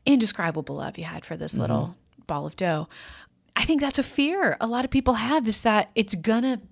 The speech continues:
Speaker 1: be different. They're not
Speaker 2: Mm-hmm.
Speaker 1: gonna love them the way that they would love
Speaker 2: Yeah.
Speaker 1: a biological child. And you're saying it caught you off guard.
Speaker 2: Right.
Speaker 1: It, it just, it, it swept you up. He won't listen to this. Have you ever,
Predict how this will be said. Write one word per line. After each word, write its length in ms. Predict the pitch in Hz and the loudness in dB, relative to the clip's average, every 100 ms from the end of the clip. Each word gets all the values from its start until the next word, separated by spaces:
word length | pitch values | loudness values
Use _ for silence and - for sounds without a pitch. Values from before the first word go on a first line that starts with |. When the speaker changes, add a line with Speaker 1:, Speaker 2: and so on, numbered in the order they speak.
| _ - | _ -8
Speaker 1:
be 120 | 175 | -6
different. 560 | 165 175 - 151 147 - - | -4 -4 -4 -8 -8 -10 2
They're 140 | 214 | 4
not 180 | 208 180 | 6 4
Speaker 2:
Mm-hmm. 60 | 220 | 2
Speaker 1:
gonna 200 | 202 180 | 0 0
love 260 | 160 151 | 0 -2
them 240 | 170 156 165 | -2 -2 -2
the 120 | 165 | 0
way 220 | 165 160 | 0 0
that 200 | 151 143 | -2 -4
they 120 | 180 160 | -2 0
would 260 | 165 160 | 0 -2
love 260 | 165 160 127 | 0 2 4
Speaker 2:
Yeah. 80 | 165 | 2
Speaker 1:
a 40 | |
biological 760 | 156 156 160 156 170 - 165 | 2 -2 0 -2 -2 -4 -4
child. 400 | 151 - 214 202 | -4 0 2 2
And 120 | - 175 | 0 -2
you're 140 | 226 | 0
saying 320 | - 247 160 - - - _ | 2 2 -2 -10 -20 -20 _
it 160 | 262 294 | -2 0
caught 280 | - 247 - | 4 4 4
you 80 | 233 | 0
off 220 | 175 - | 0 -4
guard. 380 | 165 151 139 - _ - | -4 -4 -4 -10 _ -6
Speaker 2:
Right. 320 | 113 117 127 _ - | -2 -2 -4 _ -2
Speaker 1:
It, 200 | 190 196 | 0 0
it 80 | |
just, 320 | 208 202 185 - | 0 2 0 0
it, 220 | 180 - | -6 -6
it 180 | - 180 | -8 -2
swept 380 | - - 220 220 | 0 2 2 4
you 80 | 214 | 2
up. 160 | 185 - _ _ | 0 -6 _ _
He 120 | - 294 | -6 0
won't 180 | 269 | 4
listen 200 | 226 196 135 | 4 4 2
to 60 | |
this. 160 | 123 - | -2 2
Have 160 | 208 | 6
you 120 | 233 269 | 10 10
ever, 360 | 247 254 247 | 8 4 2